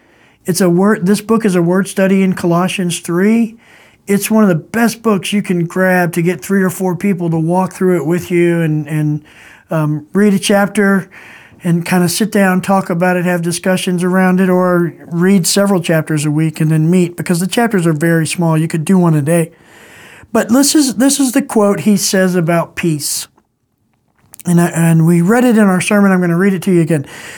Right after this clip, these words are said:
"What is the peace of Jesus? It's the peace which belongs to his kingdom by virtue of his sovereignty.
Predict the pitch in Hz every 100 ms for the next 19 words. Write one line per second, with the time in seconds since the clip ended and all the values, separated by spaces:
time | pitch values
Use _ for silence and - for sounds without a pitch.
0 | - - 190 240 285 269 262 214 220 -
1 | 214 208 - 190 170 175 147 147 147 -
2 | 185 170 - 170 - - - 262 294 277
3 | - - - - _ _ _ _ - 185
4 | 180 - 175 185 226 240 233 226 - 185
5 | 185 240 254 - - 262 240 196 190 185
6 | 190 202 170 165 156 160 208 233 233 247
7 | 240 240 - 190 185 190 185 - 233 214
8 | 208 190 170 165 143 135 -